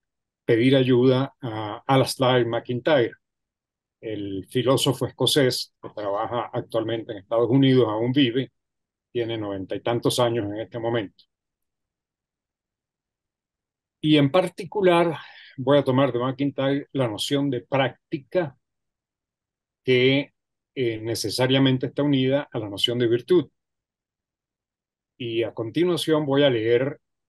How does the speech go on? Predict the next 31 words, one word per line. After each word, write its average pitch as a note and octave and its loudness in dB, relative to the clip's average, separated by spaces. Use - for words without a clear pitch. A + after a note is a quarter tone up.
lo A#2 -8
que B2 -4
textualmente C3+ 0
MacIntyre B2+ -4
dice, C3 -4
traducido A2 -2
al A2 2
español A2+ -4
por C3+ -2
mí, B2 -2
de B2 0
ambas D3 2
nociones, D3 -2
la G#2 -14
noción B2+ -6
de C3+ 0
práctica C#3 -4
y A2+ -2
la G#2+ -8
noción B2+ -4
de C#3+ 4
virtud. G#2 -2
Luego B2 2
vamos A#2+ 4
a A2+ -2
tratar A#2 -2
de B2 -2
extraer C3 0
consecuencias C3 -2
inmediatas, C3+ -4
inmediatas C#3+ -2